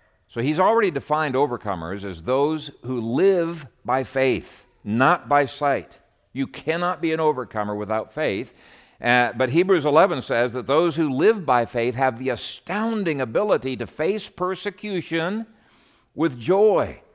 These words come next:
and with victory, to face death with victory and confidence,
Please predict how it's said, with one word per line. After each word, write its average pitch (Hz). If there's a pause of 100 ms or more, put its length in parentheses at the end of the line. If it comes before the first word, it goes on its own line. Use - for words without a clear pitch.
(360)
and 151
with 151
victory, 180
to 127
face 185
death 156
with 135
victory 135
and 107
confidence, 139